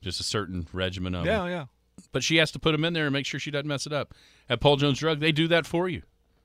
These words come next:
Speaker 1: They individually package those meds. We've got the D M E, which is the durable medical equipment, walkers, canes, crutches, and the like.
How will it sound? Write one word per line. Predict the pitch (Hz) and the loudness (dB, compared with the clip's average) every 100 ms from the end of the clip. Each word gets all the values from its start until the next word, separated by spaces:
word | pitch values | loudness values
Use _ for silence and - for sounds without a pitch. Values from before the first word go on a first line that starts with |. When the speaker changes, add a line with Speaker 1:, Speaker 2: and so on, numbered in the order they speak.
| _ _ _ _ _ _ _ _ - | _ _ _ _ _ _ _ _ -6
Speaker 1:
They | 95 | -4
individually | 107 110 113 107 107 104 | -2 -4 -4 -6 -6 -8
package | - 95 90 90 | -6 -6 -6 -8
those | 85 82 | -6 -6
meds. | 82 76 73 - _ _ _ _ _ - | -6 -8 -8 -12 _ _ _ _ _ -8
We've | 98 | -4
got | 104 | -4
the | 95 | -4
D | 104 110 | -2 0
M | 101 | 0
E, | 107 110 | 0 0
which | 107 101 | -2 -6
is | |
the | 92 | -8
durable | 87 110 117 107 107 | -2 0 0 0 -2
medical | 98 98 107 - 117 | -2 -2 -2 -2 -4
equipment, | 95 113 101 104 | -2 -4 -4 -4
walkers, | 98 95 98 98 | -4 -4 -4 -8
canes, | - 95 92 | -4 -4 -4
crutches, | - 92 90 90 87 | -4 -6 -6 -6 -6
and | 85 | -6
the | 82 | -6
like. | 80 80 | -6 -8